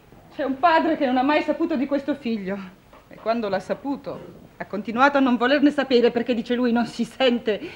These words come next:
di dovere di poter fare il padre. E noi, io, il Signore, e forse anche suo marito,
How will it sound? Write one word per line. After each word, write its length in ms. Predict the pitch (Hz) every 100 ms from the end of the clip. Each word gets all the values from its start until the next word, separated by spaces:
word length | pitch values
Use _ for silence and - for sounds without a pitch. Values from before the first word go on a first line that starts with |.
| - -
di 160 | - 220
dovere 480 | 240 277 403 330
di 120 | 277 285
poter 340 | 285 277 269
fare 160 | 277 254
il 100 | 247
padre. 460 | 214 185 180 185 - - - - - - _ _ _ _
E 120 | -
noi, 440 | 320 262 202 214 277
io, 160 | 214
il 160 | 175 170
Signore, 500 | - 214 285 254 170
e 220 | 180 214
forse 300 | - 302 - 247
anche 220 | 285 277
suo 160 | 311
marito, 500 | 294 269 214 - 170